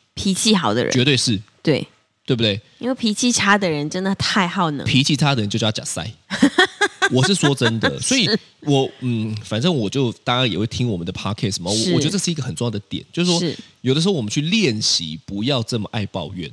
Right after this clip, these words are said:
Speaker 1: 嗯。
Speaker 2: 不要这么容易发脾气，
Speaker 1: 是。
Speaker 2: 不要这么容易没耐心。
Speaker 1: 对。
Speaker 2: 他为的其实并不是说，哦，我们就要变得更好的自己，哦，discover the best you，哦，
Speaker 1: <laughs>
Speaker 2: 不是只是为了这个。
Speaker 1: 是。
Speaker 2: 而是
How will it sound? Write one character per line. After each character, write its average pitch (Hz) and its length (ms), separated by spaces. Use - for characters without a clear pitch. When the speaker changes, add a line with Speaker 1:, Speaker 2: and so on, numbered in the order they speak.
Speaker 1:
嗯。 220 420
Speaker 2:
不 120 160
要 156 120
这 147 140
么 123 100
容 95 220
易 110 60
发 104 260
脾 - 160
气， - 300
Speaker 1:
是。 175 420
Speaker 2:
不 127 120
要 170 220
这 165 140
么 127 100
容 104 140
易 131 80
没 95 240
耐 113 220
心。 82 360
Speaker 1:
对。 156 280
Speaker 2:
他 - 180
为 226 240
的 107 140
其 - 160
实 117 140
并 151 260
不 107 120
是 127 60
说， 147 160
哦， 202 80
我 139 180
们 113 100
就 135 100
要 180 80
变 202 160
得 170 80
更 262 180
好 165 140
的 156 100
自 262 160
己， 139 380
哦， 190 240
discover 185 560
the 135 100
best 277 380
you， 180 120
哦， 107 160
Speaker 1:
<laughs> - 300
Speaker 2:
不 214 120
是 - 120
只 - 160
是 165 160
为 180 180
了 113 100
这 123 160
个。 104 140
Speaker 1:
是。 - 400
Speaker 2:
而 147 140
是 196 280